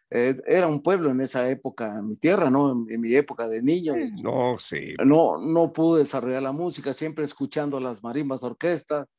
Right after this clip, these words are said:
Speaker 1: las marimbas, pegándome don-, donde yo podía, ¿no? Pero no, no desarrollé allá en mi tierra la música. Hasta que empecé, pero yo, yo ya traía la vocación. Hasta que
Speaker 2: ¿Cuántos
Speaker 1: llegué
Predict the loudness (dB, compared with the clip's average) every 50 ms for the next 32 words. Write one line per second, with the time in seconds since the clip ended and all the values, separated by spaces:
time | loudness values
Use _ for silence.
0 | _ _ _ _ -4 -2 -2 0 0 2 2 2 2 2 0 0 -2 -2 -2 -4
1 | -6 -10 -14 -18 -18 -6 -2 0 2 4 4 2 2 2 2 2 0 0 -2 -4
2 | -4 -6 -8 -8 -10 -14 -16 _ _ _ _ _ _ _ _ _ -10 -6 -4 -2
3 | -2 -2 0 0 0 2 2 2 2 2 0 2 2 2 2 2 2 0 -2 -4
4 | -8 -6 _ -2 -2 -2 -4 -4 -4 -4 -2 -4 -4 -6 -10 _ _ -8 -6 -4
5 | -4 -4 -4 -4 -6 -8 -8 -8 -8 -6 -6 -6 -4 -4 -4 -4 -4 -6 -6 -6
6 | -8 -8 -6 -6 -6 -8 -6 -4 -4 -4 -4 -4 -6 -6 -4 0 0 0 0 0
7 | -2 -4 -4 -6 -10 -12 _ _ -20 -20 -20 -20 -20 _ _ _ -2 0 0 0
8 | 2 2 0 0 0 -2 0 2 6 6 6 6 4 2 2 2 2 2 4 6
9 | 6 8 8 6 6 4 4 4 2 2 0 -2 -2 0 0 0 0 -2 -2 -6
10 | -8 -10 -12 -12 -14 -14 -10 -6 -6 -6 -6 -8 -12 _ _ _ _ _ _ _
11 | _ _ -16 -8 -6 -2 2 2 2 2 4 4 4 6 6 6 6 6